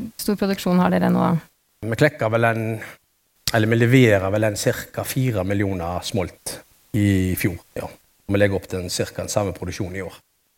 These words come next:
Speaker 1: Vi skal jo snakke om erfaringer med ras, og ikke alle de erfaringene som dere har gjort dere har vært gode. Dere har hatt tre tilfeller av massedød. Kan du fortelle om det?
Speaker 2: Ja, vi hadde en, eh, i den, inni den andre produksjonen vår,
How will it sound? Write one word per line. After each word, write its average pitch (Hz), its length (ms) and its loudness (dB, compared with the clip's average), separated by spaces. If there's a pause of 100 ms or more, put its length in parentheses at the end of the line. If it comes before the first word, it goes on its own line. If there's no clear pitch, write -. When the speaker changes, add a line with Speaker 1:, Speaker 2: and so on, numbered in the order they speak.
Speaker 1:
Vi 247 80 -2
skal 262 220 2
jo - 20 -8
snakke 254 240 0
om 208 100 0
erfaringer 196 840 0
med 202 160 -2
ras, 269 480 0 (300)
og 226 260 2
ikke 214 240 2
alle 190 320 4
de 180 100 -2
erfaringene 175 640 0
som 180 160 -2
dere 175 140 2
har 170 80 2
gjort 170 160 -6
dere 180 240 -2
har 180 100 0
vært 175 200 -2 (180)
gode. 180 220 0 (580)
Dere 202 140 4
har 208 100 6
hatt - 120 -18 (120)
tre 190 400 4
tilfeller 175 480 0
av 180 60 0
massedød. 170 420 0 (680)
Kan 202 120 0
du 196 100 0
fortelle 190 320 2
om 190 100 4
det? 247 120 2 (440)
Speaker 2:
Ja, 117 140 2
vi 131 80 2
hadde 139 260 6
en, 123 160 0
eh, 120 360 0 (920)
i 113 280 2
den, 110 200 0
inni 151 220 6
den 120 160 4
andre 143 280 4
produksjonen 120 440 2
vår, 104 240 -2